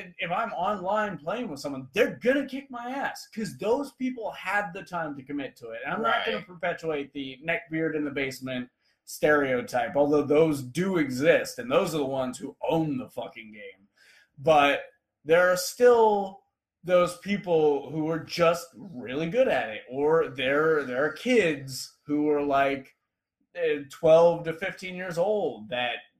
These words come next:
Speaker 1: are really good at it. They have that dexterity. Their hands
Speaker 2: Yeah.
Speaker 1: are not
Speaker 2: And, and, and it seems
Speaker 1: wrapped
Speaker 2: like that's
Speaker 1: pieces of
Speaker 2: the
Speaker 1: shit like
Speaker 2: age
Speaker 1: mine. Yeah.
Speaker 2: where, like, we found ourselves in our, like, preteen, early teen years. Like, we were damn good at the game.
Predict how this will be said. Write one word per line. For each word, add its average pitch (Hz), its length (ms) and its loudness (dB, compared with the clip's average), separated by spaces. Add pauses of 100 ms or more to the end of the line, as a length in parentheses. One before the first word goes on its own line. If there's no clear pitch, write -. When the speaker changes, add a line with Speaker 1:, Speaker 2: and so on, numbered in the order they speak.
(120)
Speaker 1:
are 139 140 -2
really 139 300 0
good 131 200 -2
at 120 120 0
it. 110 140 -8
They 117 100 -6
have 131 260 -2
that 127 160 2
dexterity. 123 600 -6
Their 120 140 -6
hands 147 380 -2
Speaker 2:
Yeah. 160 220 4
Speaker 1:
are 135 80 0
not 127 300 -2 (220)
Speaker 2:
And, 185 200 10
and, 214 140 4 (120)
and 208 160 2
it 185 120 -2
seems - 200 4
Speaker 1:
wrapped 165 360 4
Speaker 2:
like - 60 -12
that's 151 140 2 (160)
Speaker 1:
pieces 147 160 -6
of 139 140 -4
Speaker 2:
the 165 100 4
Speaker 1:
shit 190 260 0
like 160 140 4
Speaker 2:
age 170 120 0
Speaker 1:
mine. 151 360 2 (380)
Yeah. 151 320 0
Speaker 2:
where, 165 800 4
like, 156 340 -4 (320)
we 175 160 -6
found 185 240 2
ourselves 156 360 -4
in 135 60 -14
our, 165 320 2
like, 127 400 0 (160)
preteen, 175 640 -8
early 165 360 -2
teen 160 320 -10
years. 160 320 -6
Like, 135 180 -4 (240)
we 202 140 -2
were 170 260 -10 (340)
damn 175 360 -4
good 151 260 -2
at 110 160 -16
the 113 80 -18
game. 104 260 -10